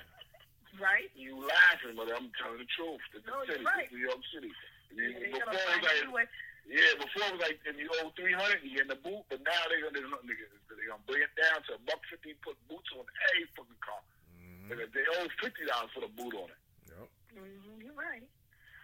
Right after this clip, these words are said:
Speaker 1: I
Speaker 2: They get
Speaker 1: believe
Speaker 2: their money back.
Speaker 1: because right now, it's alternate site of parking has been suspended
Speaker 2: It's
Speaker 1: since,
Speaker 2: suspended.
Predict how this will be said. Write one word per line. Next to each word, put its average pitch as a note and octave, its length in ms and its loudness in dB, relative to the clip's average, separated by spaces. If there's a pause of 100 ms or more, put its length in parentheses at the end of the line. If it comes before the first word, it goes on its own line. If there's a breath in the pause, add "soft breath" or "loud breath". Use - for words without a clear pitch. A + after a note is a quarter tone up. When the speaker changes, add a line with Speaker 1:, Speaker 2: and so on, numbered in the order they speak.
(140 loud breath)
Speaker 1:
I A#3+ 80 2
Speaker 2:
They - 80 -6
get - 160 6
Speaker 1:
believe - 240 8
Speaker 2:
their D3 240 2
money - 0 -
back. A#2+ 320 0 (480)
Speaker 1:
because C4 320 -2
right C#4+ 320 10
now, C#4+ 320 6 (160)
it's C4+ 160 -6 (240)
alternate D4+ 560 -4
site B3+ 240 6
of A3+ 160 -10
parking A#3+ 320 -2
has G#3+ 160 -4
been G#3 240 -6
suspended G3+ 640 -2
Speaker 2:
It's - 160 0
Speaker 1:
since, G#3 240 0 (160)
Speaker 2:
suspended. G#3 400 0